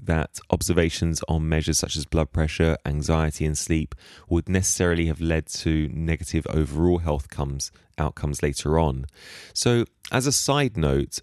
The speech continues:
I do want to say that the N H S here in the U K recommends no more than two hundred milligrams of caffeine per day for a pregnant woman, and four hundred milligrams of caffeine, as this study has shown, for everyone else, other adults.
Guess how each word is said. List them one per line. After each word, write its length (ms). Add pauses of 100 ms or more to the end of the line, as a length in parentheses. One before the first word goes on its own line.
I 180
do 280
want 200
to 40
say 160
that 200
the 100
N 80
H 180
S 120
here 180
in 100
the 60
U 160
K 360
recommends 540
no 160
more 180
than 140
two 220
hundred 240
milligrams 440
of 60
caffeine 480
per 140
day 360 (280)
for 400
a 60
pregnant 580
woman, 340 (460)
and 340 (140)
four 340
hundred 440
milligrams 500
of 80
caffeine, 480 (100)
as 140
this 140
study 260
has 100
shown, 420 (300)
for 720 (300)
everyone 320
else, 400 (100)
other 220
adults. 520